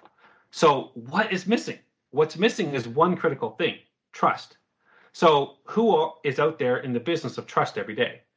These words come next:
Life and health insurers. They are the incumbents in this model. I mean,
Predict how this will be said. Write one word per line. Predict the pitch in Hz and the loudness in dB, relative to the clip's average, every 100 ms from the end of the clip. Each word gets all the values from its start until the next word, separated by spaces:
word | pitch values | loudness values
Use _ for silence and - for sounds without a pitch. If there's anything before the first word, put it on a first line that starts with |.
| _ _ _ _ _ - | _ _ _ _ _ -6
Life | 104 107 | -4 -4
and | 113 | 0
health | 127 117 | 0 0
insurers. | 110 - - - _ _ | -8 -14 -16 -18 _ _
They | 147 185 | 4 4
are | 185 | 4
the | 170 156 | 4 2
incumbents | 147 - 180 196 139 120 | 0 0 2 4 2 -2
in | 123 | -4
this | 117 113 | -4 -2
model. | 120 110 - _ - | 0 0 -2 _ -4
I | |
mean, | 156 127 | -2 -2